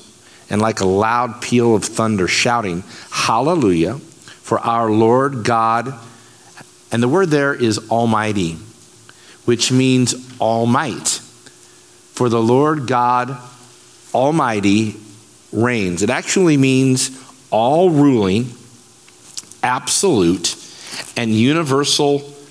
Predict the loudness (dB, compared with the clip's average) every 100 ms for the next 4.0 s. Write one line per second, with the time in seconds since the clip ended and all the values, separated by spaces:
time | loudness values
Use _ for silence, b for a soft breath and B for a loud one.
0 | -6 -2 0 0 0 -2 -6 -10 B B
1 | B B 0 2 0 0 2 2 0 -2
2 | 0 0 -2 -8 -6 -2 -2 -4 -4 -4
3 | 0 0 0 -2 -4 -6 -2 0 0 -4